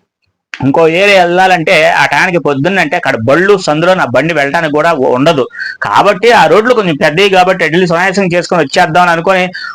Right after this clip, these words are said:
అదేమాత్రం వెళ్ళిపోయా. చూసారా ఏమైందో? ఏమైద్దండి, ఒకసారి బేరం అయ్యిద్ది, ఒకసారి అవ్వదు.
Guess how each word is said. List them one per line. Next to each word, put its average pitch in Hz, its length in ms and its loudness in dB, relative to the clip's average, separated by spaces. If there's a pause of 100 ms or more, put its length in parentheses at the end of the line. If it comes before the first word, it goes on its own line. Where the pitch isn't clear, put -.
(120)
అదేమాత్రం 202 720 2
వెళ్ళిపోయా. 156 400 0 (220)
చూసారా 185 340 4
ఏమైందో? 180 540 0 (420)
ఏమైద్దండి, 151 960 0 (240)
ఒకసారి 127 440 0
బేరం 131 320 2
అయ్యిద్ది, 127 520 0
ఒకసారి 127 400 0
అవ్వదు. 113 300 -2